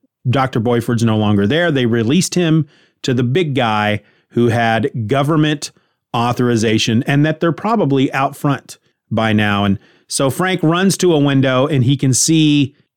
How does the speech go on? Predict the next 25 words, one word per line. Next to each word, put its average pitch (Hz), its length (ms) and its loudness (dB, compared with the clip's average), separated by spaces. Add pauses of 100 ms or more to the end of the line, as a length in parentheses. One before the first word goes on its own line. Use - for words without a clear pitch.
the 143 180 0
big 139 260 -2
guy 123 480 0 (300)
carrying 143 580 0
Doctor 120 380 0
Boyford 113 460 0
out 104 440 0
on 104 260 -2
some 104 220 -2
kind 101 280 0
of, 95 160 -2
like, 101 200 -2
floating 101 500 -2
gurney. 98 460 -2 (460)
And 135 120 0
as 202 320 -2
he's 185 220 2
watching 147 720 2
from 139 260 0
the 139 100 2
window, 135 540 0 (320)
suddenly 180 720 0 (140)
he 226 280 0
is 180 200 2
there. 147 420 0